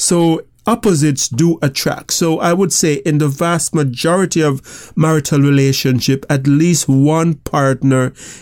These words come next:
is an introvert. And it's important to realize that you need to spend time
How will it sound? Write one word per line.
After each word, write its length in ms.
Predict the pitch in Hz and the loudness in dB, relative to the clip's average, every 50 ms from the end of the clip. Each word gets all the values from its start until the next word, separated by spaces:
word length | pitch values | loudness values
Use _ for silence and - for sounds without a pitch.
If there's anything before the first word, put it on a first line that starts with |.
| - _ | -8 _
is 220 | - 160 147 131 143 | 0 0 2 2 2
an 280 | 139 135 135 135 - _ _ | 2 0 0 -2 -4 _ _
introvert. 760 | 170 160 160 147 - - 143 131 120 123 123 113 113 - - - - - - - - | 0 0 0 0 0 -2 -2 -2 -2 -2 -2 -2 -4 -6 -10 -20 -20 -20 -16 -4 -2
And 140 | 156 170 | 0 0
it's 180 | 175 156 - - | 0 0 0 0
important 960 | 180 160 147 139 - - - - 233 262 262 247 - - 180 151 143 135 131 - - - - - - | 0 0 0 -2 -6 -6 -2 0 0 0 0 -2 -2 -2 0 0 0 0 -2 -6 -14 -20 -20 -16 -4
to 120 | - 170 156 | -2 0 2
realize 920 | 151 151 160 180 202 202 190 175 151 131 127 123 123 120 123 120 - - - - - - - | 2 2 2 2 2 0 0 0 0 0 2 2 2 2 0 0 -4 -6 -12 -20 -20 -10 -4
that 520 | - 131 120 156 156 151 147 143 139 - - - - - _ - | -2 0 0 2 2 2 0 0 -2 -8 -16 -20 -20 -20 _ -2
you 160 | 156 165 160 | 2 2 4
need 460 | 151 156 160 165 180 190 196 165 - | 4 4 4 4 4 2 0 -2 -2
to 100 | - 160 | -2 -2
spend 800 | 139 - - - - - - - 175 170 180 180 160 160 - - | 0 0 -2 -2 -4 -2 0 0 0 2 2 0 0 -2 -4 -6
time 680 | - - - 156 147 143 139 139 131 127 135 131 131 | -6 -2 0 0 0 2 2 2 2 2 2 0 0